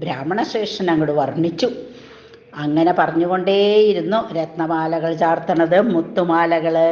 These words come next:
കൈവളകള്, തോൾവളകളൊക്കെ ഇങ്ങനെ വർണ്ണിച്ചുകൊണ്ടേയിരുന്നു. ഇത് കേട്ട കള്ളന് ആ കുട്ടിയെ കിട്ടണമെന്ന ആഗ്രഹത്തിൽ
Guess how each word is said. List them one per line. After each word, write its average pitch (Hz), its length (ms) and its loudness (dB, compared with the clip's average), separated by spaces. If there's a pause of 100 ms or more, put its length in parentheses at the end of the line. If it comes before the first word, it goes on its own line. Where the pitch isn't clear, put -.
(120)
കൈവളകള്, 165 680 2 (180)
തോൾവളകളൊക്കെ 170 920 2 (560)
ഇങ്ങനെ 180 260 0
വർണ്ണിച്ചുകൊണ്ടേയിരുന്നു. 202 1400 2 (500)
ഇത് 247 200 -4
കേട്ട 185 240 0 (140)
കള്ളന് 151 480 0 (760)
ആ 208 40 4 (160)
കുട്ടിയെ 165 460 -2 (200)
കിട്ടണമെന്ന 214 680 0 (160)
ആഗ്രഹത്തിൽ 151 560 -2